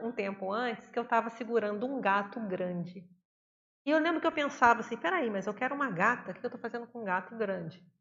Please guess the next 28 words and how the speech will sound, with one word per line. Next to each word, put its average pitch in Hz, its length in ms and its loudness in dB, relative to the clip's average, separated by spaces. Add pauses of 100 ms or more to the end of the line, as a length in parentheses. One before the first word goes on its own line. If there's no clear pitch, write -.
(640)
Passou. 311 440 0 (400)
Na 285 100 10
hora 427 160 10
que - 100 0
eu 330 60 6
liguei 196 380 4
lá 190 280 6
pra, 165 240 2
eu 156 180 0 (220)
escolhi 196 420 0
a 233 60 6
gata, 208 480 4
liguei 190 240 -6
pra 202 200 -4
lá, 208 180 0
falei 247 200 -4
assim, 285 160 -8
"Olha, 233 220 0
eu 220 240 -4
queria 269 240 -4
uma 311 120 0
gata, 240 400 2
assim, 220 160 -10
que - 60 -16
fosse - 220 -10
carinhosa, 196 800 -2
fosse - 260 -18
bem." 185 160 -20